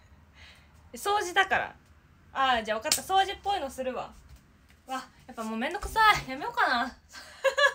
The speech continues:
もう掃除やめようかな。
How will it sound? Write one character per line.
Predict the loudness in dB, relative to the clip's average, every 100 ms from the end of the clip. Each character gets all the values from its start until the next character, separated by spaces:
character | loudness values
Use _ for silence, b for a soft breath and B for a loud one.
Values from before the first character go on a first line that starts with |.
| 0 -18 _ _ _ _ -20 -20 -20 -20 -18 B B B B -16
も | -12
う |
掃 | -8 -6
除 | -2
や | -2
め | -2
よ | -4
う |
か | -2
な。 | -2 -4